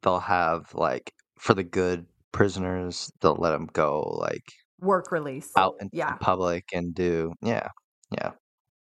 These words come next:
Speaker 2: Right. And that's
Speaker 1: I think
Speaker 2: basically what
Speaker 1: Jeffrey
Speaker 2: they were
Speaker 1: Epstein
Speaker 2: doing.
Speaker 1: was on fucking work release, which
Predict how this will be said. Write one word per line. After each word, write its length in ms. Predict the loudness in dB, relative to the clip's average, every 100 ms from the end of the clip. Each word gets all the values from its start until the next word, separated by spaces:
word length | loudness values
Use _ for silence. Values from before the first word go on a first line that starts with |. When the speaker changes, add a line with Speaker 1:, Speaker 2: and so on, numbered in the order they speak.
| _ _ _ _ _ _ _ _ _ _ _ _ _ -8
Speaker 2:
Right. 360 | -6 -6 -8 _ -6
And 160 | 0
that's 140 | 2 2
Speaker 1:
I 60 | 0
think 40 |
Speaker 2:
basically 280 | -2 -6 0
what 40 |
Speaker 1:
Jeffrey 260 | 2 2 0
Speaker 2:
they 40 |
were 60 | 0
Speaker 1:
Epstein 260 | 0 -2 -4
Speaker 2:
doing. 120 | -2
Speaker 1:
was 140 | -2
on 220 | 0 -2 -2
fucking 420 | -2 -2 -2 -2
work 300 | 0 -2 -2
release, 380 | -4 -4 -8 -6
which 320 | -2 -2 -2